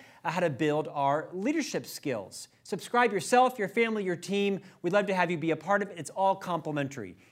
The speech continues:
Each week, there's a video interview that can also be consumed in podcast, as well as a downloadable tool and a blog that I write with a little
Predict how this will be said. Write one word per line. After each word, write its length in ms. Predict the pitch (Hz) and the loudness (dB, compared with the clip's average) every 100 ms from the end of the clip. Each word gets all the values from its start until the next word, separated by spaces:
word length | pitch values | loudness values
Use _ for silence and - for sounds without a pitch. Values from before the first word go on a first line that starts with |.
| - | -4
Each 260 | 233 262 185 | -2 0 2
week, 300 | 196 196 196 | 2 2 2
there's 300 | 156 147 151 | 0 0 -2
a 80 | 147 | -6
video 400 | 123 202 262 262 | 4 4 6 4
interview 540 | 175 143 113 120 170 - - - | 2 -2 -2 -2 -2 -6 -18 -8
that 80 | |
can 100 | 151 | 2
also 220 | 165 190 208 | 2 2 -2
be 100 | 220 | -4
consumed 460 | 202 185 214 196 | -6 -4 -4 -2
in 80 | 180 | -4
podcast, 720 | - 190 180 151 107 117 - - - - - | -2 0 0 -2 -4 -4 -8 -16 -20 -20 -4
as 220 | 151 139 | -2 0
well 220 | 165 190 | 2 4
as 180 | 170 151 | 4 0
a 60 | 123 | -2
downloadable 680 | 175 202 202 180 147 135 | 2 2 4 0 0 -4
tool 420 | - 269 269 254 - - | -2 2 4 2 -2 -10
and 120 | 160 | -4
a 40 | 165 | -2
blog 340 | 165 190 185 | 4 6 6
that 140 | 160 - | 2 0
I 140 | 220 | 2
write 400 | 294 226 208 202 - _ - | 4 6 4 0 -12 _ -12
with 100 | 151 | -4
a 60 | |
little 220 | 175 320 | 0 2